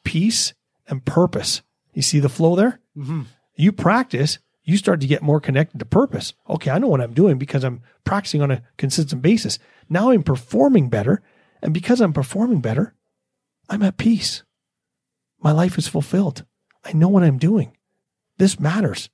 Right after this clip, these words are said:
Speaker 1: I'm enjoying myself. I'm actually having fun. Think about that for a second. I'd like all our listeners to think, when was the last time you really had fun?
Speaker 2: Yeah.
Speaker 1: You know, seek out p-, opportunities to have fun. And to do that,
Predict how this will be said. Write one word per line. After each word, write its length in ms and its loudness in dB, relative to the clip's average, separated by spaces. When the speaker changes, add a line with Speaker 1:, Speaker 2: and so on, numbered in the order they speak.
Speaker 1:
I'm 180 0
enjoying 420 2
myself. 340 -2
I'm 120 0
actually 260 -4
having 320 0
fun. 480 -2
Think 180 2
about 220 2
that 200 -2
for 100 -2
a 20 -6
second. 380 -8
I'd 160 -2
like 180 0
all 140 2
our 80 2
listeners 340 0
to 40 -12
think, 200 -12
when 120 -8
was 100 0
the 60 0
last 180 -2
time 140 0
you 100 2
really 200 2
had 200 -2
fun? 380 0
Speaker 2:
Yeah. 260 -8
Speaker 1:
You 100 2
know, 240 2
seek 420 2
out 220 4
p-, 80 -4
opportunities 760 -2
to 140 0
have 220 0
fun. 380 -4
And 140 -2
to 80 -6
do 220 4
that, 280 -2